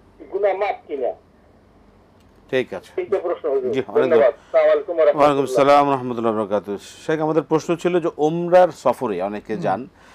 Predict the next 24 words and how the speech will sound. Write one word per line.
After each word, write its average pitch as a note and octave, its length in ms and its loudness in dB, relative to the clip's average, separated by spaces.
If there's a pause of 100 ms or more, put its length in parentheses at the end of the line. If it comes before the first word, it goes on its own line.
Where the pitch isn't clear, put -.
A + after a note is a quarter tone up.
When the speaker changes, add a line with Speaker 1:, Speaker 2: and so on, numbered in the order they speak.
(320)
Speaker 2:
ওমরা A2+ 200 0
সফরে B2+ 340 0
যারা A2+ 220 4
যাব-, G2+ 380 0
যাবেন G#2 360 2
তারা G#2+ 180 0
চোদ্দ A#2+ 340 -4
পনেরো A#2+ 200 -2
দিন A2+ 160 -4
সেখানে G2+ 360 -6
থাকেন, F2 380 -12
সেখানে B2 380 -8
গিয়ে B2+ 120 -2
তারা B2+ 280 2
কসর A#2+ 360 -2
করলে C3+ 460 0 (440)
কসরটা D#3+ 360 0
কিভাবে D#3+ 420 0 (680)
তারা A2+ 160 2
আদায় F#2 200 -2
করবেন, E2+ 300 -12
কসর A2 260 -6
সালাত? F2 280 -8 (3000)
Speaker 3:
তারা, F#3 560 2